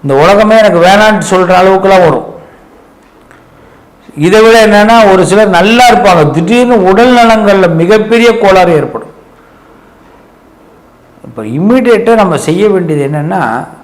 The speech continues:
ஹாரோஸ்கோப் வந்து இயர்லி ஒன்ஸ் கண்டிப்பா பார்த்துக்கிறது நல்லது. எதுக்கு அஸ்ட்ராலஜி பார்க்குறோம்னா, ஹாரோஸ்கோப்பை பொறுத்த வரைக்குமே நீ இந்த நேரத்துல இப்படி நடந்துக்கோ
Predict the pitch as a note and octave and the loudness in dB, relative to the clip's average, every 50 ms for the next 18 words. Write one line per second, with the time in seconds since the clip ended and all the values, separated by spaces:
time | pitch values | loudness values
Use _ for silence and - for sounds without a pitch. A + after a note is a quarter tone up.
0 | - - - - D#3 F#3 A#3+ C4+ C#4+ C4+ - C#4 C#4 - - F#3+ F#3 F#3+ F#3 E3 | -20 -18 -6 -2 0 2 2 2 2 2 2 0 -2 -2 -2 -2 -2 -2 -2 -2
1 | D#3 D3 D3+ E3 E3+ G#3+ B3 C4 - - - - - - - - - - - - | -2 -2 -2 0 0 0 0 0 -2 -6 -12 -16 -20 -20 -20 -20 -20 -20 -20 -20
2 | _ _ _ - D3+ D3 E3+ G#3+ B3+ C4 C4 C4 C4+ C4+ C#4+ C#4 A#3+ F#3+ F#3+ G3+ | _ _ _ -10 -8 -4 -2 0 2 2 4 4 2 2 2 2 2 2 2 2
3 | G#3 F#3 - - - - - - - - - _ D3+ D3+ F#3+ G#3 G#3+ G3+ A3+ G3+ | 0 0 -2 -4 -6 -6 -8 -10 -16 -20 -10 _ -4 -2 0 0 -2 -2 -2 -2
4 | - A#3+ A#3+ A#3 A#3+ - E3+ E3+ F3+ F3+ - G3 F3 - F#3 D#3+ D#3+ E3+ G#3+ G#3 | 0 -2 -2 -2 0 -2 0 0 0 -2 -4 -6 -4 -2 -2 -2 0 -2 -4 -6
5 | E3+ B2 A2 A2+ C3 C#3+ D3+ C#3 D3 - - - - - - - - - _ _ | -6 -6 -6 -4 -2 -2 -2 -2 -4 -10 -14 -20 -20 -20 -20 -20 -20 -20 _ _
6 | _ - D3 F#3 A3 G#3 C4 A#3+ G3 - - A#3+ A#3+ A#3+ A#3+ A#3+ G#3+ G#3 G3+ F3 | _ -4 -2 -2 0 0 0 0 0 0 0 2 2 4 2 2 0 -2 -2 -2
7 | G3 G3 G#3 G3+ A3+ G#3+ G3+ F#3+ F#3+ G3+ A3+ B3+ C4 A#3+ F#3 C#3+ B2 A#2 - - | 0 0 0 0 0 0 0 0 0 0 0 0 2 0 0 -2 -4 -6 -10 -16
8 | - - - - - _ _ _ _ _ _ _ - C#3 D#3 G3+ A#3 A3 - - | -20 -20 -20 -20 -20 _ _ _ _ _ _ _ -4 -2 0 2 2 0 -2 -2
9 | - A3+ G#3+ - G3+ F3+ F3+ F#3+ F#3+ F#3 G3 G#3+ G3+ G3 F#3+ F#3+ F#3 - F#3+ G3 | -2 -2 -2 0 -4 -4 -2 -4 -4 -2 -2 -2 -2 0 0 -2 -4 -6 -4 -2
10 | A#3 B3 A#3+ G#3 G3 F#3+ F3+ F3 E3+ D#3+ E3 F#3 A3 A#3+ A#3 A3+ A3+ A3 A3 A#3 | -2 0 0 0 -2 -2 -2 -2 -2 -2 0 0 2 2 2 0 -2 -2 0 0
11 | A#3 A#3 A#3 - G3 F3 E3 D#3+ D#3 D#3 F3+ G3+ A3 G#3 A3+ G#3 - - F3+ F3+ | 0 0 0 -2 -4 -4 -2 -2 0 0 0 0 0 0 -2 -4 -2 0 0 2
12 | F#3+ G3 F#3+ D#3+ B2 G2+ F#2 | 4 4 4 2 2 -2 -4